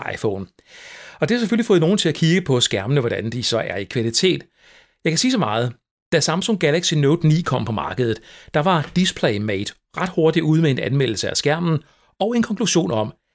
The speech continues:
at det var den bedste skærm nogensinde. Nu har DisplayMate netop udnævnt iPhone X S Max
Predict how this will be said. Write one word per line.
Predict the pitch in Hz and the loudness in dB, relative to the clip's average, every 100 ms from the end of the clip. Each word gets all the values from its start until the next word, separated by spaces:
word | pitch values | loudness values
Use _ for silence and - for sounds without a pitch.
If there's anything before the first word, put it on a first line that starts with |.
| _ | _
at | - 110 | -6 -2
det | 117 | -2
var | 120 | 0
den | 147 | 0
bedste | 107 95 - | -2 -4 -4
skærm | 117 - 87 82 | -4 -4 -4 -10
nogensinde. | 98 90 101 104 92 85 _ _ _ - - - - | -10 -6 -2 -2 -4 -12 _ _ _ -20 -20 -10 0
Nu | 220 | 2
har | 214 | 2
DisplayMate | 151 165 214 151 127 117 - _ - | 0 0 2 2 2 0 -6 _ -2
netop | 185 262 240 - - | 0 0 -2 -6 0
udnævnt | 165 156 139 147 - - 117 127 | 2 4 2 0 -4 -4 -2 0
iPhone | 160 147 - | 0 0 -2
X | - 196 - 110 | -4 -2 -2 -2
S | - - _ | -2 -6 _
Max | 123 180 254 - | -4 -2 -2 -4